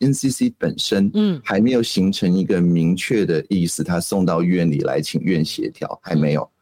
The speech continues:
Speaker 2: 还没有。
Speaker 1: 还在N C C
Speaker 2: 哦，
Speaker 1: 自己对民间征询的阶段。
Speaker 2: 是，是，是。哦，是。
Speaker 1: 那这个阶段，呃，最近你也看到新闻了，
Speaker 2: 嗯。
Speaker 1: 就N C C收到了民间很多的，呃，
Speaker 2: 嗯，嗯。
Speaker 1: 想法嘛，
Speaker 2: 嗯，嗯。
Speaker 1: 那他们已经整理这些想法，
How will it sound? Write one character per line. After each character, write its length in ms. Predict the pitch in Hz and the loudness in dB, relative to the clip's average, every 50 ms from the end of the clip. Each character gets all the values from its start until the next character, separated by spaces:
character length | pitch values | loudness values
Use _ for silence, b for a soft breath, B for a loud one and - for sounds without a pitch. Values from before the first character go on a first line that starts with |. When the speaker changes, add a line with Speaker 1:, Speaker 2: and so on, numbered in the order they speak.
| _ - - | _ -12 -8
Speaker 2:
还 100 | 165 180 | -4 -2
没 80 | 202 | 0
有。 60 | 196 | 0
Speaker 1:
还 60 | 175 - | 0 0
在 120 | - 120 - | 0 0 0
N 120 | - - | 2 0
C 60 | - | 0
C 120 | 165 180 214 | 2 2 0
Speaker 2:
哦， 240 | - 226 208 196 - | 0 0 0 -2 -2
Speaker 1:
自 140 | - 233 | -2 -2
己 160 | 226 240 - 151 | 0 0 0 0
对 160 | - 104 92 87 | 0 2 2 2
民 100 | 80 80 | 2 2
间 240 | 78 - 85 82 82 | 0 0 0 0 0
征 220 | 80 - 85 85 85 | 0 0 0 0 0
询 220 | - - 67 67 | -2 -2 -4 -4
的 100 | 71 76 | -4 -4
阶 140 | 73 - 165 170 143 - | -2 -2 -2 -2 -2 -2
段。 180 | - - - - - | -2 -4 -4 -4 -8
Speaker 2:
是， 180 | - - - | -6 -2 -2
是， 60 | 214 160 | 0 0
是。 40 | |
哦， 20 | - | -2
是。 40 | - _ _ | -6 _ _
Speaker 1:
那 100 | - 180 | -2 -2
这 120 | - - | 0 0
个 120 | - 143 - | 0 0 0
阶 240 | - - 120 117 113 | 0 0 -2 0 0
段， 300 | - 131 110 85 65 60 - - | 0 -2 -2 -2 -4 -6 -6 -4
呃， 220 | 90 87 80 78 - _ _ _ | -2 -2 -2 -2 -4 _ _ _
最 300 | - - - - 113 - | -20 -12 -4 -2 0 0
近 180 | - - 98 90 | 2 2 2 2
你 60 | 90 | 2
也 100 | 92 87 | 2 0
看 180 | 80 - - 90 | -2 -2 0 0
到 140 | 87 82 87 | 2 0 0
新 300 | 85 - 92 92 90 90 | 0 0 0 0 2 2
闻 120 | 78 71 78 | 2 2 0
了， 80 | 98 | 0
Speaker 2:
嗯。 120 | 131 165 143 - | 0 -2 -6 -6
Speaker 1:
就 120 | - - 101 | -4 -2 0
N 80 | - 101 | 0 0
C 140 | 87 95 92 | -2 -2 -2
C 140 | - 101 | -2 -2
收 300 | 95 - - - 101 104 | -2 0 0 0 0 0
到 180 | - 110 101 95 | 0 0 0 0
了 100 | 87 80 | 2 2
民 180 | 78 78 80 80 | 2 2 2 0
间 220 | - 80 82 87 | 0 -2 -2 -2
很 260 | - - - 82 76 | -2 -2 0 0 0
多 240 | 73 - 82 87 90 | 0 0 0 0 2
的， 280 | - - - - - - | 0 0 0 -2 -4 -4
呃， 200 | - 73 - - | -2 -2 -2 -2
Speaker 2:
嗯， 100 | - 170 | -2 -4
嗯。 20 | 175 | -4
Speaker 1:
想 240 | 175 165 151 151 - | -4 -4 -4 -4 -4
法 180 | - - - - | -4 -4 -6 -6
嘛， 80 | - - - | -6 -4 -2
Speaker 2:
嗯， 280 | 190 175 170 175 175 | -2 -2 -2 -4 -4
嗯。 20 | 160 | -2
Speaker 1:
那 60 | 110 | -2
他 140 | 113 123 110 | 0 0 0
们 100 | 104 95 | 0 0
已 40 | 85 | 0
经 180 | - 101 101 | 0 0 0
整 240 | - - 95 90 98 | 0 0 0 2 2
理 120 | 104 98 | 2 2
这 140 | 85 - 90 | 0 -2 -2
些 160 | 87 95 87 | -2 -2 -2
想 260 | 87 - 71 67 71 80 | -2 -2 -4 -4 -4 -2
法， 220 | - 76 - | -4 -4 -6